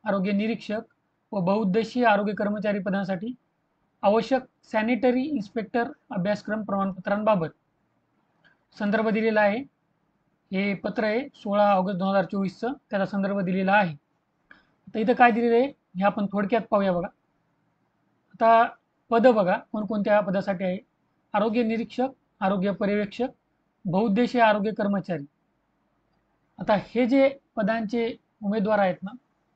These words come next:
ते पात्र ठरले, ठीक आहे, आणि ते कागदपत्र पडताळणीला गेले.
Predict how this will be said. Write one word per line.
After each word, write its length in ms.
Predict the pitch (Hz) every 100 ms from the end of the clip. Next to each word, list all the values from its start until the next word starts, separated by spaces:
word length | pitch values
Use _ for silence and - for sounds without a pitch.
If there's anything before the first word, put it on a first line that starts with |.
| _
ते 60 | 233
पात्र 320 | 185 214 226
ठरले, 360 | 190 185 165 196 _ _ _ _ _ _ -
ठीक 160 | 214
आहे, 100 | 214
आणि 180 | 170 175 180
ते 140 | 240
कागदपत्र 520 | 240 208 202 196 190 214
पडताळणीला 640 | 208 180 202 190 190 247
गेले. 280 | 208 214